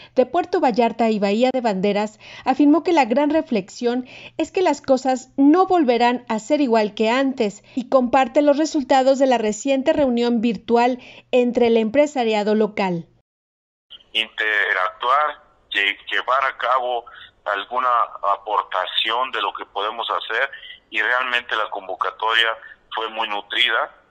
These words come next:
Speaker 2: Es, es, sí se participó un sector importante de Puerto Vallarta y Bahía de Banderas, a lo que la, vamos a darle seguimiento a este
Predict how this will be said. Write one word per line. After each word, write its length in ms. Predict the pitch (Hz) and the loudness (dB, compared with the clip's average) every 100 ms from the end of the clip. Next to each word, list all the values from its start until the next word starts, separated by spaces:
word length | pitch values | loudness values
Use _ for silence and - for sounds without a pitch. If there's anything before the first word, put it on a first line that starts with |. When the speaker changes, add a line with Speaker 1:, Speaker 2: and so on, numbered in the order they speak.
| _ _ | _ _
Speaker 2:
Es, 320 | 101 101 101 - - - | -6 -4 -4 -6 -10 -8
es, 140 | 104 - - | -8 -6 -4
sí 60 | 117 - | -4 -4
se 80 | 110 | -8
participó 600 | - 90 - - 107 110 | -8 -8 -10 -10 -6 -6
un 160 | 110 | -6
sector 400 | - 98 - 107 | -6 -6 -6 -4
importante 840 | 113 - 92 - - 107 113 _ 104 | -4 -4 -6 -6 -4 -4 -4 _ -4
de 240 | 95 90 | -2 -4
Puerto 400 | - 98 98 95 | -4 -8 -6 -6
Vallarta 400 | 92 95 98 107 | -4 -4 -4 -6
y 20 | |
Bahía 320 | 90 92 95 | -4 -2 -2
de 60 | 98 | -2
Banderas, 540 | 87 82 101 104 98 110 - - - - | -2 -4 -4 -2 -4 -6 -16 -20 -14 -6
a 100 | 104 | -4
lo 100 | 104 | -4
que 120 | 110 | -4
la, 160 | 104 - | -4 -2
vamos 260 | 117 139 - | -4 -4 -6
a 340 | 110 - - | -8 -10 -8
darle 260 | 113 117 110 - | -6 -4 -8 -6
seguimiento 560 | 95 98 104 110 - | -8 -4 -2 -2 -4
a 80 | 101 | -6
este 240 | 104 - | -6 -8